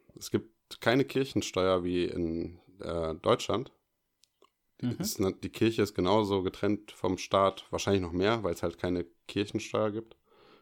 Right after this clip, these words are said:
Speaker 1: Kirchen müssen bei Gewinn Steuern zahlen. Hier ist, läuft, glaub ich, vieles über Verein oder ge-, gemeinnützige G M B H.
Speaker 2: Okay.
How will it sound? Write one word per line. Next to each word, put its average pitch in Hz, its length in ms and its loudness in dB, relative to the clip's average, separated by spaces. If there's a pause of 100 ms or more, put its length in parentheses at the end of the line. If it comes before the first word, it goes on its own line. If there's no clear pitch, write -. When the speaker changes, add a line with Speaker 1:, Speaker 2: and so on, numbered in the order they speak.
(120)
Speaker 1:
Kirchen 117 260 2
müssen 113 300 2
bei 95 140 4
Gewinn 98 260 2
Steuern 113 400 0
zahlen. 151 380 -4 (1300)
Hier 98 340 2
ist, - 280 -12
läuft, 98 320 0
glaub 92 160 4
ich, - 140 -4
vieles 110 340 2
über 90 300 2
Verein 92 580 0
oder 85 480 -4 (380)
ge-, 87 180 -6
gemeinnützige 90 800 2
G 87 160 0
M 87 80 0
B 85 140 0
H. 104 260 0 (1500)
Speaker 2:
Okay. 147 300 -4